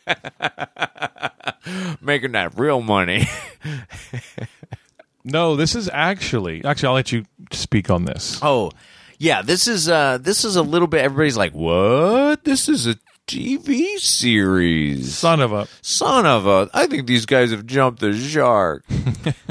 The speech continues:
Speaker 1: Uh, the Inhuman shark. No, uh, the reason why we decided to do this trailer is because they're doing something special with Inhumans. They're actually releasing it in theaters,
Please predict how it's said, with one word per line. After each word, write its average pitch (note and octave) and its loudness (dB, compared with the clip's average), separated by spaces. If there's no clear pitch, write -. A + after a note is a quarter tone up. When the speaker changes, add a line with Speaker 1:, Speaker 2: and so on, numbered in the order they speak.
Speaker 1:
Uh, A#2 0
the B2 -4
Inhuman A#2+ -4
shark. F2+ 0
No, A#2+ 2
uh, A2 4
the B2 -6
reason C4 -4
why G3+ 0
we D3+ 2
decided A#2+ 2
to G2 -8
do A2+ 2
this G2+ 2
trailer D#2+ 2
is B2 4
because A#2+ 2
they're B2 2
doing D#3 0
something C3 0
special C3+ 2
with G#2 4
Inhumans. E2+ -2
They're A2 2
actually C3 2
releasing A#2+ 2
it A2 -2
in G2 -8
theaters, F#2 -2